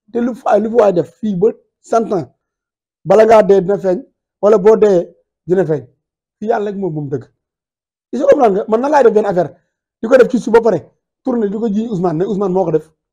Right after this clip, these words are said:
Te fekk Ousmane laalul, ndax lan? Bu ko yàqal fi nga xam ne moom la Ousmane nekk, pour ñu daanu. Xeex boobu dafa garaaw. Loolu boo ko defee, yàlla nga koy defal. Xool sa diggante ak yàlla.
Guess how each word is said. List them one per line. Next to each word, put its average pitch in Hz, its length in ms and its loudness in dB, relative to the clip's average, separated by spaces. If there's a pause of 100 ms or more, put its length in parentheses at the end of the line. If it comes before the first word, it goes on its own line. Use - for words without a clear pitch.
(340)
Te 220 80 -6
fekk 233 240 2
Ousmane 220 320 2
laalul, 220 340 2 (260)
ndax 240 180 4
lan? 226 140 4 (300)
Bu 220 120 -4
ko 254 100 4
yàqal 240 360 2 (340)
fi 262 80 -4
nga 262 80 0
xam 233 100 -2
ne 208 60 -2
moom 214 160 0
la 214 60 -2
Ousmane 175 260 -4
nekk, 151 160 -6 (400)
pour 226 100 -4
ñu 202 100 2
daanu. 165 260 0 (1160)
Xeex 240 180 0
boobu 185 180 2
dafa 233 140 4
garaaw. 262 240 -2 (480)
Loolu 240 180 6
boo 254 140 0
ko 302 60 -2
defee, 233 200 2
yàlla 262 220 0
nga 220 100 -4
koy 202 120 -6
defal. 180 140 -4
Xool 294 180 -8
sa 294 60 -8
diggante 233 240 -6
ak 233 60 -8
yàlla. - 260 -16